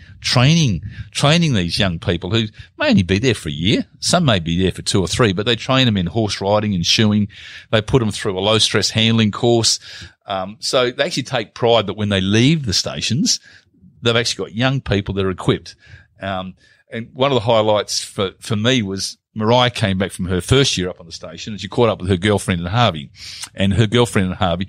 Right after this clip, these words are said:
had a flat battery. And of course she said, "I better ring, ring the R A C." And of course Mariah said, "Ah, they don't want the bloody R A C. I've got a set of jumper leads in the car." And she pulls up in the main street, up go the bonnets and she starts the car. Whereas, whereas a year before, she would have thought, "Well, hang on, what am I gonna do?" Whereas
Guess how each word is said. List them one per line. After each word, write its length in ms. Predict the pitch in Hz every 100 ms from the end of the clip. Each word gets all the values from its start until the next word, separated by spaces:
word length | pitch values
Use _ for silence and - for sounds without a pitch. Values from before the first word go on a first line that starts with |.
| - -
had 160 | 117
a 20 |
flat 340 | 107 - 95 87 _ - _ _ _ _ _ - _ _ _
battery. 480 | 127 120 - 58 _ _ _ _ _
And 80 | -
of 60 | 110
course 160 | 123
she 80 | -
said, 140 | - 131
"I 80 | 123
better 180 | 104
ring, 260 | 92 92 90
ring 140 | 98 98
the 80 | 98
R 180 | 95
A 100 | 87
C." 380 | 85 - 135 - _ _ - _
And 60 |
of 40 | -
course 180 | 107 92
Mariah 240 | 117 120
said, 140 | 101 160
"Ah, 260 | 147 110 95
they 100 | 87
don't 80 |
want 80 | 78
the 60 | 73
bloody 200 | 90 82
R 160 | 90 90
A 40 |
C. 180 | - 120
I've 100 | 117
got 80 | 85
a 40 |
set 140 | -
of 60 | 78
jumper 260 | 104 92 98
leads 240 | 98 95
in 40 |
the 80 | 95
car." 280 | - 123 143
And 140 | 101 - - -
she 120 | 113
pulls 240 | 143 131
up 100 | 107
in 40 | 104
the 60 |
main 200 | 101 110
street, 240 | 104 - 117
up 140 | 127
go 120 | 95 92
the 80 |
bonnets 400 | 87 98 117 110 101
and 80 |
she 100 | 87
starts 320 | 98 107 92 -
the 80 |
car. 360 | 92 123 110 80 - - - -
Whereas, 360 | 113 120 120 - - - -
whereas 240 | 127 120
a 20 |
year 220 | 107 139
before, 580 | 123 - 147 117 113 127
she 180 | 110 135
would 80 | 120
have 80 | 101
thought, 140 | 104
"Well, 80 | 104
hang 100 | 113
on, 80 | 87
what 100 | 110
am 100 | 120
I 40 |
gonna 160 | 113 110
do?" 220 | 147 110
Whereas 260 | 90 101